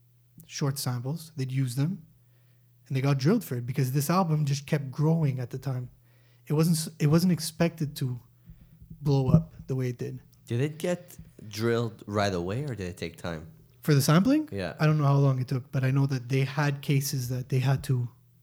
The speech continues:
Speaker 1: defend themselves with this album. And this is why this, the, the, these albums aren't on streaming platforms. And this is why this, this argument is kinda happening. Like, could we get this out? Could we?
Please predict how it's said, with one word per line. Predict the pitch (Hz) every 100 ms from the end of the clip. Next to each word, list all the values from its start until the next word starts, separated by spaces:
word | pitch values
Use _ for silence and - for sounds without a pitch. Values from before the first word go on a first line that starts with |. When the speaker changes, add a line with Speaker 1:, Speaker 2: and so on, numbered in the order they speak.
| _ _ _ _ _ _ _ _ 139
Speaker 1:
defend | 131 143 135
themselves | 127 139 131
with | 131
this | 135
album. | 160 147 139
And | 139
this | 160 160
is | 143
why | 135 151 156 151 143 - - - _ _ _ _ _ _ _ _ _ _ - - _ _
this, | 147 147 151
the, |
the, | 151 143 151 147 143 139 139 - _ - _ _
these | 165 156
albums | 160 180 180 147
aren't | 160 175
on | 160 175
streaming | 156 175 180
platforms. | 156 127 123 127 123
And | 135
this | 151
is | 147
why | 143 156 165
this, | 139 139 -
this | 135 123
argument | 143 143 139 139
is | 127
kinda | 147 135
happening. | 147 151 139 135
Like, | 123
could | - 135
we |
get | 127 147 135
this | 135 -
out? | 143 139
Could | 143 135
we? | 131 127